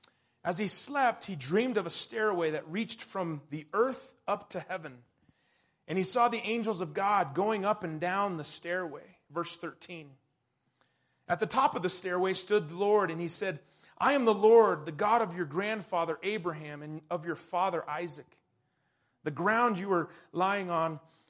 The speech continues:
uh, belongs to you.'" That's laying on, by the way.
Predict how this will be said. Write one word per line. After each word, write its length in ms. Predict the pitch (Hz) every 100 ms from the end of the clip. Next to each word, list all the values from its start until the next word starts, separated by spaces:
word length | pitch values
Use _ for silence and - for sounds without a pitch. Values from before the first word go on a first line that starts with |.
| -
uh, 120 | 156
belongs 640 | 151 156 170 196 202 160
to 140 | - 160
you.'" 220 | - - 160 _ _ _ _ _ _ _ -
That's 180 | 127 127
laying 440 | 131 139 143 135
on, 240 | 139 165 151 -
by 140 | 143
the 80 | 147
way. 160 | 160